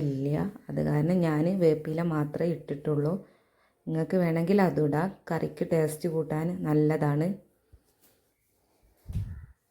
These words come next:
അങ്ങനെ നമ്മളെ സ്പെഷ്യൽ ദാൽ കറി റെഡി ആയിട്ടുണ്ട്. എല്ലാവരും ഇത് ഉണ്ടാക്കി നോക്കി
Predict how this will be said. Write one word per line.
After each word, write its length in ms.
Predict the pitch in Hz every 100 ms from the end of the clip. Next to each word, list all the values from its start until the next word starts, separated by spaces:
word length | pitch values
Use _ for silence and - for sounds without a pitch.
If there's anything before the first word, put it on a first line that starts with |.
| _ _ - - - _ _ 165
അങ്ങനെ 300 | 156 156 165 165 -
നമ്മളെ 340 | 160 156 151 175 - _ _ _ -
സ്പെഷ്യൽ 600 | - - 180 175 - 214 - - - _ _ - - 151
ദാൽ 220 | 151 151 160
കറി 200 | 165 165 196 -
റെഡി 220 | 165 151 151 147
ആയിട്ടുണ്ട്. 500 | 147 - 156 151 165 - - - _ -
എല്ലാവരും 540 | 151 151 165 170 185 202 170
ഇത് 100 | 160 165
ഉണ്ടാക്കി 480 | 151 147 151 151 170
നോക്കി 360 | 156 143 - 185